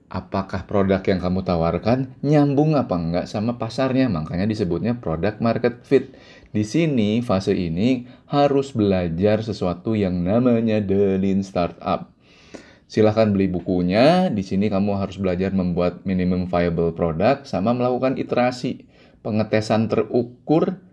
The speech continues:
sampai keputusannya akan di scale up atau pivot, balik lagi ke belakang atau diulangi tahap-tahapnya sampai produknya, layanannya sempurna. Baru masuk tahap scale up.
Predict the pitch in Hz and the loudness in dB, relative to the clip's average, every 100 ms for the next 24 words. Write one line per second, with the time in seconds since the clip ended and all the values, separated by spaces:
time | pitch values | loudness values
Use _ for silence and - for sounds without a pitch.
0 | _ _ _ _ _ 123 110 113 120 120 | _ _ _ _ _ -2 2 2 0 0
1 | 110 - 101 92 87 92 151 165 - _ | -2 -2 -2 -2 0 2 2 0 -8 _
2 | - 135 - 117 107 98 - 92 - 110 | -4 -4 0 -2 0 -4 -2 -2 -2 -2
3 | - - 98 92 - 117 123 139 - - | -4 -6 -6 -6 -2 -2 -2 -6 -16 -2
4 | 185 190 131 - - - 110 107 104 104 | 0 2 2 0 -18 -4 0 2 2 0
5 | 101 95 98 95 87 82 80 113 127 - | 0 0 -2 -4 -2 -4 -2 -4 -4 -6
6 | 90 - 117 117 120 123 131 131 127 104 | -6 -4 -2 -2 0 2 2 0 -2 -4
7 | 98 - 95 95 - 117 113 95 113 117 | -4 -4 -6 -4 -2 -2 -2 -2 -2 0
8 | 98 87 80 104 135 - - - _ 98 | 2 2 2 2 2 0 -16 -20 _ -2
9 | 95 87 82 82 101 - 90 95 98 104 | 0 0 -2 -2 -4 -4 -2 0 2 2
10 | - - - - - 151 139 104 87 78 | 0 -6 -20 -6 2 4 4 0 -4 -8
11 | - 104 - 117 120 - 127 131 110 - | -8 -8 -6 -6 -6 -6 -4 -2 -2 -6